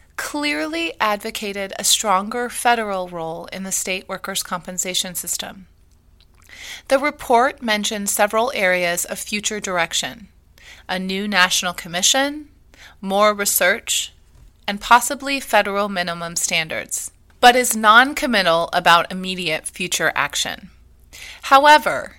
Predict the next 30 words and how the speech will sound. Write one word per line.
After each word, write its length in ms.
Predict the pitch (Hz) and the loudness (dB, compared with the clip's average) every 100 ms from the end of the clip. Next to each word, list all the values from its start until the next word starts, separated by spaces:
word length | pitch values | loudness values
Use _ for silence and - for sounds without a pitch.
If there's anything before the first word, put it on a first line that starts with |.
| _ | _
the 100 | - | -6
workers' 640 | 233 240 285 - 359 370 - | 0 6 4 4 0 2 0
compensation 840 | - 240 254 254 - 214 - 226 | 0 -2 -2 -2 0 0 -2 -4
industry 640 | - 202 202 - - 143 131 208 | -6 -6 0 0 2 -4 -6 -6
would 160 | 196 | -6
do 180 | 226 240 | -4 -2
well 260 | 226 196 196 | 4 4 4
to 200 | - 202 | 0 -2
reflect, 960 | 202 208 - - 196 160 - - - - - - - - | -4 -4 -6 4 6 6 0 -8 -8 -10 -20 -20 -20 -4
not 320 | 190 175 - | 4 4 4
dismiss, 680 | 247 247 - 160 156 - - _ | 0 -2 0 -4 -4 -6 -8 _
these 260 | - 175 160 | -8 -4 -2
criticisms. 920 | - 160 156 139 143 113 - - - - _ _ _ _ - - - | -2 -4 -4 -4 -6 -6 -8 -10 -10 -14 _ _ _ _ -20 -20 -10
The 140 | - 254 | 0 6
I 360 | 247 269 294 | 8 8 8
I 80 | 269 | 6
B 160 | 208 202 | 2 -2
C 340 | - 214 175 - | -2 0 -2 -4
has 160 | 208 | -10
been 180 | - 196 | -6 -6
doing 400 | 185 190 185 196 | -6 -6 -6 -6
just 400 | 196 180 175 - | 0 0 0 -4
that. 260 | - - - - _ _ _ _ _ - - - - - | -2 -2 -2 -12 _ _ _ _ _ -20 -20 -20 -4 0
Over 240 | 240 320 | 2 2
the 100 | 359 | 4
last 480 | 311 240 254 - - | 6 6 6 0 0
year, 380 | 190 165 165 - | 0 0 -2 -4
we 180 | 214 240 | -4 -2
have 160 | 262 | -2
hosted 400 | 262 240 - 277 | -2 -4 -2 -4